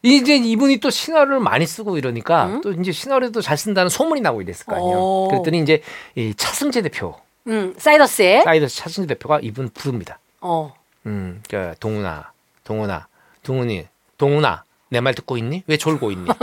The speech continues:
Speaker 1: <laughs> 자, 아무튼 간에 이 최동훈 감독을 불러가요. 그때는 감독이 아니죠.
Speaker 2: 음.
Speaker 1: 어, 최동훈 어린이,
Speaker 2: 음.
Speaker 1: 어린이.
Speaker 2: 동훈아.
Speaker 1: 아, 동훈아.
Speaker 2: 그냥 동훈이. 타이틀이
Speaker 1: 너,
Speaker 2: 없는 동훈이.
Speaker 1: 너 시나리오 한번 써보고 싶지 않니? 제대로 본격적으로 계약하고?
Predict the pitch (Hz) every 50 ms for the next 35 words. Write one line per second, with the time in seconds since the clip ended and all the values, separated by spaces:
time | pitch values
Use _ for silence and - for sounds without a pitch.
0 | 254 - - - - - - 247 - - 330 - - - - - 220 - - 160
1 | 214 233 220 - - 220 202 185 175 165 160 175 226 277 285 262 - - _ -
2 | - - - - _ 233 247 269 277 214 - - 247 269 269 262 254 247 233 226
3 | 220 208 196 190 196 190 - 165 170 165 160 143 131 123 - 156 - 226 220 -
4 | 170 160 151 160 151 131 98 98 95 - - 78 - - _ _ _ _ 190 185
5 | 175 170 165 160 147 135 117 107 98 90 - - 180 180 190 196 165 120 110 113
6 | 117 113 104 95 110 160 208 214 165 - 170 170 170 110 104 104 110 143 180 190
7 | 220 233 233 220 202 165 170 - 143 - - 117 113 147 147 135 120 - 226 240
8 | 226 - 247 240 233 220 196 180 175 226 330 - _ _ _ _ _ - - -
9 | _ _ - 294 320 - - 151 156 - 269 269 294 - 226 226 220 214 202 190
10 | 208 262 - _ _ _ _ _ _ _ 160 151 - - 254 269 262 247 254 240
11 | 202 170 151 143 165 165 156 - 226 196 190 190 175 151 - - - - 180 147
12 | 127 131 135 - 135 127 120 147 151 - - 147 143 135 202 - - 196 180 147
13 | - - 127 135 - - 123 110 131 190